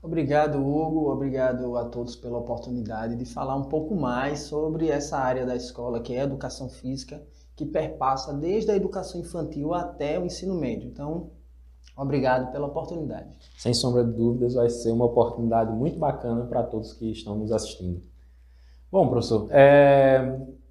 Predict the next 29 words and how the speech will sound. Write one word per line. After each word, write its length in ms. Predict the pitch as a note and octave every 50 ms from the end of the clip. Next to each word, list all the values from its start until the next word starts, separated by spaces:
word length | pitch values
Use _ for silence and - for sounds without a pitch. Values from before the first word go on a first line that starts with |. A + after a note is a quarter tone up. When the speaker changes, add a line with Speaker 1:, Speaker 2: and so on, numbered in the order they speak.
| - -
Speaker 2:
nós 260 | F3+ E3+ F#3 G3+ G3+
sabemos 440 | - A#3 F#3 F3+ F#3+ G3 G3 F#3+ G3
que 140 | - G3 F#3+
o 80 | F#3
colégio 400 | F3+ F#3+ F3 D#3+ D#3+ E3+ F#3 F3
tem 140 | F3+ E3 E3
investido 460 | D#3+ E3 D#3+ - - C#3+ C#3+ C#3+ D3+
significativamente, 1000 | - - F3+ F#3 F#3 F3+ - - F3+ E3+ - F#3 F3 F3 C#3+ B2 B2 B2+ A#2+ B2 A#2+
né, 160 | A2+ A#2 A#2+
em 140 | B2+ B2 A#2+
projetos 720 | - B2+ A#2+ A2+ A2+ A2+ A2+ A#2 A#2 - B2+ A#2+ - -
que 560 | - - - B2 A#2+ A#2+ A#2 A2+ A2 A2 G#2+ G#2+
desenvolvem 600 | A#2+ B2 B2+ C#3 B2+ A#2+ C3+ C3+ C#3 C#3 C#3 C#3
a 60 | C3+ C#3
parte 380 | - B2 B2 - - - B2
de 60 | B2+
habilidades 560 | B2 A#2 A#2 B2 B2 A2+ B2+ C3+ C#3+ C#3+ C#3+ C#3+
e 20 | C#3+
competências 800 | C#3+ - C#3 C#3 C#3 B2+ B2+ - A#2+ A#2 A#2 - C#3 B2 -
socioemocionais, 1160 | - - C#3+ C#3 C#3 - D3 C#3 C3+ C3+ - - E3 C#3 A#2 G#2+ G#2 G#2+ A2+ - - - - - - - - - - _ _ -
né? 460 | - G2 G2+ G#2+ A2+ A#2 A#2 G#2+ G#2+ A2+ B2
Até 200 | C3 - - A#3+
porque 220 | - - - D4
o 60 | D4+
mundo 340 | C4 G3 F#3 G3+ B3+ - -
tá 140 | C4+ B3 A#3
nos 160 | A#3 G#3+ G#3
exigindo, 640 | F#3+ F3+ F3+ E3 C#3 A#2+ A#2 C3 C#3+ C#3+ C3 A#2 A2+
né, 460 | A2+ A#2 A#2+ C3 C3+ B2+ A#2+ A#2+